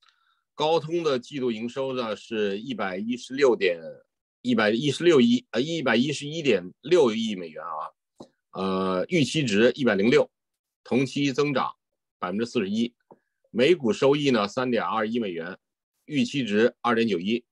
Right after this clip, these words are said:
应该这么一个数字还是基本上是不错的啊。所以高通来讲，在昨天的这个盘后啊，我这张图没有包括今天的啊，今天的高通的这个，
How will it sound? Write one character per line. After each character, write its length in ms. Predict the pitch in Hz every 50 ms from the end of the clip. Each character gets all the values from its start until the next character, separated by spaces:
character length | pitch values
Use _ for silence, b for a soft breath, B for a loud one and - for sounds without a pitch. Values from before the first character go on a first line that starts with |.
| _ _ _ _ _ _ _ -
应 160 | - 139 143
该 140 | 147 147 139
这 120 | 139 175
么 120 | 151 143 127
一 20 |
个 100 | 123 127
数 180 | 120 - 135 117
字 260 | - 127 123 110 101
还 200 | - - 107 113
是 140 | 117 117 104
基 160 | - 139 135
本 180 | 113 98 80 76
上 200 | 90 101 101 101
是 160 | 98 - 107
不 160 | 92 78 98 104
错 240 | - - 170 -
的 60 | - 71
啊。 160 | 73 76 - _ _ _ _ _ _ _ _ - _ _ _ _ _ _ _ _ _ _ b b b b b
所 200 | b - 131 143
以 120 | 151 139 123
高 240 | - 135 131 135
通 260 | 135 - 139 135 139 127
来 180 | 113 101 104
讲， 260 | 104 104 95 87 90
在 260 | 90 113 104 101 98 90
昨 280 | - - 92 90 101
天 260 | 101 - 110 110 117
的 180 | 117 107 98 87
这 120 | 82 92
个 80 | 85 85
盘 200 | - - 85 92
后 160 | 98 135 123 -
啊， 160 | 73 76 - _ _ _ _ _ _ _ _ -
我 160 | 104 113 113
这 160 | - 165 160
张 180 | 143 143 147 135
图 240 | - - 117 110 - _ _ _
没 120 | - 120
有 80 | 131 123
包 160 | 101 120 127
括 100 | 110 113
今 180 | 101 110 131 135
天 160 | 127 123 110
的 80 | 98 87
啊， 140 | 73 65 - -
今 160 | - 131 131
天 160 | 135 131 127
的 200 | 123 123 113 101
高 160 | 90 107 104
通 160 | 98 110 113
的 120 | 110 110 101
这 100 | 98 95
个， 220 | 87 90 90 -